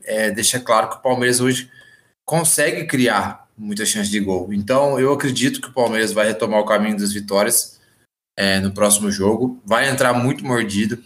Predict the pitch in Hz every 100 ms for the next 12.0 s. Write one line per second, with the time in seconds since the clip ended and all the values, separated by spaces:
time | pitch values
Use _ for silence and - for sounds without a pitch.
0 | _ _ - 101 104 101 120 139 135 127
1 | 117 120 101 120 113 113 107 113 110 107
2 | - 104 104 - 101 101 95 95 104 104
3 | - - _ _ - 104 123 120 139 127
4 | 120 120 113 110 104 98 95 95 - 104
5 | 101 98 98 92 90 123 127 123 120 -
6 | 104 113 113 104 110 104 104 101 98 104
7 | 104 98 98 95 92 98 104 135 113 101
8 | 101 98 - 98 98 98 90 95 107 123
9 | - - - - - - _ 104 110 110
10 | 110 110 107 104 104 156 127 117 120 107
11 | 107 110 107 101 90 107 120 110 104